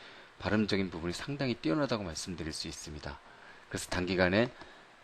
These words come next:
레벨이 상당히 높아질 수 있는 효과를 기대할 수 있습니다. 그룹 A 수업 사진이라고 보시면 됩니다.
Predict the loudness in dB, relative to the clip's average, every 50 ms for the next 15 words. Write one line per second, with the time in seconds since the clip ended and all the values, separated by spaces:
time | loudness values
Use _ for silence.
0 | -20 -20 -20 -20 -20 -16 -16 -12 -4 -2 0 2 2 2 0 0 -4 -4 -2 0
1 | 2 2 2 2 0 -4 -2 -2 0 0 -2 -4 -4 -4 -2 -2 -2 -2 -4 -4
2 | -2 0 -2 0 -2 -4 0 4 4 4 4 2 -2 -6 -8 -8 -8 -10 -10 -8
3 | -8 -10 -10 -12 -16 -20 -20 -20 -20 -20 -20 -20 -20 -20 -12 -10 0 2 2 2
4 | 4 4 4 4 4 4 4 0 0 0 -2 -12 -14 -16 -20 -20 -20 -20 -18 -8
5 | -4 -4 -2 0 0 0 0 0 -2 -4 -4 -6 -4 -4 -4 -6 -6 -8 -8 -8
6 | -8 -6 -6 -8 -8